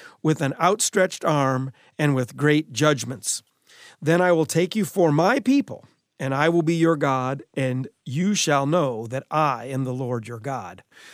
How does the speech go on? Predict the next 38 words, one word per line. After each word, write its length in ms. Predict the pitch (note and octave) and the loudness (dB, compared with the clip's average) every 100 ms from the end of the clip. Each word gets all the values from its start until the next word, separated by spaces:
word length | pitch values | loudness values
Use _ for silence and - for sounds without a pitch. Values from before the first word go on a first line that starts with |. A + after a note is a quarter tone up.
| - | -4
So 160 | - F#3 | 2 4
now 200 | F3+ E3+ | 6 4
again, 440 | E3 B3 F#3+ C#3 - | 4 4 4 0 0
we 140 | F#3+ | 2
see 260 | D#3+ G3+ F#3 | 4 4 4
in 240 | F3+ D3+ | 4 4
this 220 | G#3+ C#4 | 4 2
case 480 | - B2 A#2 A#2+ - - _ _ - | -2 -6 -6 -6 -6 -10 _ _ 0
that 200 | F3+ F#3+ - | 2 2 0
God 320 | E3 F#3+ F#3 | 2 4 4
doesn't 500 | E3 F3 C#3+ D#3 - | 4 4 4 0 -4
pay 380 | - D3+ F#3 A3+ | 0 4 4 4
Pharaoh 540 | E3 - C3+ C3 C#3+ D3+ | 0 -4 -6 -4 -2 -2
for 200 | - D#3 | -2 -2
the 160 | C3+ | 0
Israelites. 560 | B2+ - E3 C3 E3+ - | 0 -2 -4 -4 -2 -2
In 60 | |
fact, 320 | C#3 F3+ D#3+ E3+ | 2 2 2 2
in 100 | E3 | 4
a 80 | |
way, 380 | E3 B3+ G#3+ F3+ - - - - | 6 4 4 2 -2 -18 -20 -2
God 260 | E3 G3 A3 | 2 4 4
makes 340 | E3+ D3+ - | 4 4 0
Pharaoh 600 | - B2+ A3 B3 C#4+ D3 | -2 0 4 6 4 2
pay 400 | B2+ D3 A#2+ A2 - - - | 0 -2 -2 -8 -14 -20 -18
for 200 | - F#3 | 0 4
all 180 | F3+ F3+ | 6 6
the 180 | D#3 F3 | 4 2
evil 260 | F3+ D#3 D#3 | 2 2 2
he 220 | C#3 A3 | 2 -2
perpetrated 720 | - C4 A#3+ - D3 D3 D3 | 0 -2 -4 -6 -4 -4 -2
on 260 | F#3 B3 E3+ | 2 2 0
Israel. 460 | B2 - F#2+ D#2 _ _ _ _ _ | -4 -8 -14 -18 _ _ _ _ _
And 80 | E3 | 0
in 120 | D#3 | 0
fact, 500 | D3 B3+ G3 D#3+ - _ - - - | 2 2 4 2 -2 _ -20 -20 0
another 340 | D3+ E3+ G#3+ G3+ | 4 4 4 4
way 460 | B3 E3 D3+ F#3 | 4 4 2 0